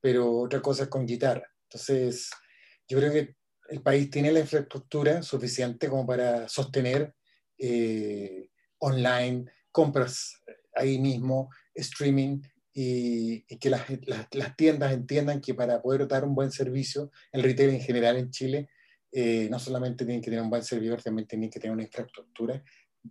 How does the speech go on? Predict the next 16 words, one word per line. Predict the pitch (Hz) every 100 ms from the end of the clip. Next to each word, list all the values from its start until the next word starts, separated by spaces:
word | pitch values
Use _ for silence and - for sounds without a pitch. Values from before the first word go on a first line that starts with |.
| _ -
que, | 117 104
que | -
es | 113
logística, | 113 - 135 - 117 131 - _ _ _ _
y, | 127 117 110 104 104
y | 110
de | 127
esa | 127
manera | 131 131 135 139
poder | 127 131
entregarle | 113 120 120 127
una | 127 117 -
mejor | 117 - 135
experiencia | 131 - - 123 127 127 127
al | 127
usuario. | 120 - 170 120